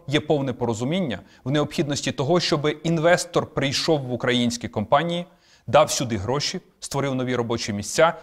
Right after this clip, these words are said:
і залучив безпосередньо інвестиції. Третє. Це бізнес-клімат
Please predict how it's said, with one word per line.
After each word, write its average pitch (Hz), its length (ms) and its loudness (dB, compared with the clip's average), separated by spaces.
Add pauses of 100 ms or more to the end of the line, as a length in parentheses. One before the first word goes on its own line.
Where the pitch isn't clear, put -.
(120)
і 180 80 2
залучив 135 460 0
безпосередньо 113 600 -2
інвестиції. 107 680 -6 (760)
Третє. - 380 2 (480)
Це 190 140 2
бізнес-клімат 147 760 -2